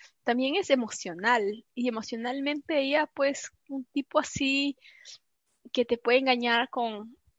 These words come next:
con esta y con cualquier otra que se le cruce, pues, no te da estabilidad emocional, ¿no? Ah, todo lo que hemos mencionado anteriormente lo puedes identificar y puedes trabajar en eso tú misma,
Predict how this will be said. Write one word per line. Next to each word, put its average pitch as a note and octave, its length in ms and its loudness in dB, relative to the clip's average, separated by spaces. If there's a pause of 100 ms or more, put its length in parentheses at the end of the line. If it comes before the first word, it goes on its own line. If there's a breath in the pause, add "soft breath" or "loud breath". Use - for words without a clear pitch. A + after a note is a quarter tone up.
(340)
con G#3+ 240 0
esta A3 440 2
y G#3 60 0
con G#3 240 -6
cualquier A3 480 0
otra G#3+ 260 -2
que - 120 -20
se G3 100 -10
le F#3+ 120 -6
cruce, G#3 600 -4 (100)
pues, A#3 380 -10
no G#3 120 -8
te - 120 -10
da G3 100 0
estabilidad G3 520 -6
emocional, F#3+ 640 -10
¿no? - 120 -14 (1300 loud breath)
Ah, C4 180 10 (220)
todo C#4 260 10
lo E4+ 100 6
que D4+ 100 4
hemos C4+ 260 2
mencionado A3+ 880 6
anteriormente A#3 1040 6 (360)
lo B3+ 200 8
puedes D4 260 10
identificar A#3 840 8 (340)
y - 100 -6
puedes A#3+ 340 8
trabajar A3 460 8
en A3+ 140 4
eso G#3+ 640 4 (540)
tú C4 120 8
misma, B3 720 8